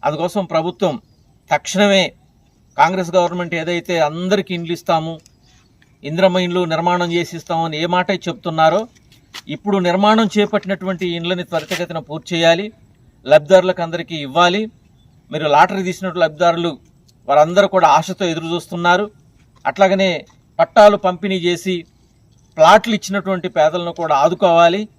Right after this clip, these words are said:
లేని పక్షంలో లబ్ధిదారులందరినీ సమీకరించి రానున్న కాలంలో ఒక పెద్ద ఉద్యమం సీపీఎం పార్టీ నిర్వహిస్తది. కొంతకాలం మేము చూస్తాము, ఒక పది పదిహేను రోజులు ప్రభుత్వం వైపు నుండి ఎటువంటి సానుకూల స్పందన వస్తుందో చూస్తాం.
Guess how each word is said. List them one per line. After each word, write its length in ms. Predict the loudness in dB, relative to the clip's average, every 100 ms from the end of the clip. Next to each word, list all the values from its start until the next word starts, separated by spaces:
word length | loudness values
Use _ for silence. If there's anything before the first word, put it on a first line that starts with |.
| _ _ _ _ _ _ -2
లేని 280 | 4 4
పక్షంలో 520 | 4 0 2 0 2 0 -2 _ _ _ _ 0
లబ్ధిదారులందరినీ 920 | 0 4 4 4 0 -2 -2 -2 -2
సమీకరించి 680 | -4 -4 -2 -2 -4 -2 -4 -4 -12 _ _ _ 0
రానున్న 340 | 2 2 -2
కాలంలో 420 | -2 -2 -2 -2 -4
ఒక 120 | -4 -6
పెద్ద 220 | -4 2 4 2 -4 _ _
ఉద్యమం 420 | -10 -4 -2 0 -4
సీపీఎం 380 | -10 -12 -6 -4
పార్టీ 280 | 0 0 0
నిర్వహిస్తది. 560 | -6 -4 -6 -4 -4 -4 -8 _ _ _ _ _ -4
కొంతకాలం 460 | -4 4 6 6 2
మేము 180 | -4 -4
చూస్తాము, 460 | -4 2 4 4 0
ఒక 100 | -4
పది 180 | -6 -4
పదిహేను 280 | -4 -4 0
రోజులు 300 | 0 2 -2 -4 _ _ _ 0
ప్రభుత్వం 380 | 0 0 -2 0
వైపు 220 | -2 -4
నుండి 200 | -4 -2
ఎటువంటి 400 | -4 -2 -6 -4
సానుకూల 540 | -4 -2 -2 -2 -4 -4
స్పందన 360 | -4 -6 -6 -8
వస్తుందో 280 | -8 -10 -10
చూస్తాం. 400 | -10 -6 -2